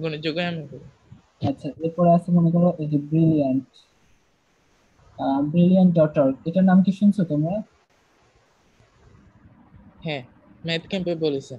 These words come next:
Speaker 2: হ্যাঁ, brilliant dot org, এটাও অনেক, মানে, বেশ অনেক মজার site। তোমরা যদি নিজে থেকে শিখতে চাও, তাহলে মনে করো, আহ, ওদের বিভিন্ন কোর্স টোর্স আছে যেগুলো আসলে paid করা লাগে, Paid করা লাগে না, ইন্টারনেটে search দিলে না ওই, আহ, paid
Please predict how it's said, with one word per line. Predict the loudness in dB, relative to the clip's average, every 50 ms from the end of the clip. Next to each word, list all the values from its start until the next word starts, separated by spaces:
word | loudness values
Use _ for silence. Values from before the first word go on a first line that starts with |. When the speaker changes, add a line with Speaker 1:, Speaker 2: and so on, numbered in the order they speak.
| -20 _ _ _ _ _ _ _ _ _ _ _ -4
Speaker 2:
হ্যাঁ, | -2 -2
brilliant | 0 2 4 4 6 6 6 4 4
dot | 4 4 2 2 4 4 4 4
org, | 2 0 -4 -8
এটাও | -8 -2 0 2 2 2 2 0 -4 -4 -4
অনেক, | -2 -2 0 -2 -2 -4 -4 -4
মানে, | -4 -2 -2 0 0 0 0 0 -2 -2 -2
বেশ | 0 -2 -2 -2 -4 -2
অনেক | 2 2 2 2 2 0
মজার | 0 2 2 4 2 2
site। | 2 0 0 0 0 0 0 -2 -8 _ _ _ _ _ _ -2
তোমরা | 0 2 2
যদি | 2 2 4 4
নিজে | 4 6 6 4 2
থেকে | 2 0 -4 -6 -8
শিখতে | -8 -8 -8 -10 -8 -6 -8 -6
চাও, | -2 0 2 4 4 2
তাহলে | 2 0 -2 -2 0 0 0 0
মনে | 0 0 0 -2 -2
করো, | -2 -2 0 0 0 0 0 -2 _ _ _ _ _ _ 0
আহ, | 0 2 2
ওদের | 4 4 2 2 2
বিভিন্ন | 2 2 4 4 4 4
কোর্স | 2 2 0 0 0 0
টোর্স | -2 -2 -2 -2 -2
আছে | -4 -4 -2 -2
যেগুলো | 0 0 2 2 2
আসলে | 2 0 0 -2 -4
paid | -4 -2 -4 -6 -6 -4 -2
করা | 0 2 2 4
লাগে, | 2 2 0 0
Paid | 0 0 -2 -2 -2 0
করা | 0 2 2
লাগে | 2 2 0 -2 -2
না, | -4 -4 -6 -6 -6
ইন্টারনেটে | -4 -2 0 0 2 2 0 0
search | -2 0 0 0 0 0 0
দিলে | 0 2 2
না | 2 2 0 0 -2 _ _ _ _ _ _
ওই, | -4 -2 0 0 2 2 2
আহ, | 2 2 2 2
paid | 2 2 2 2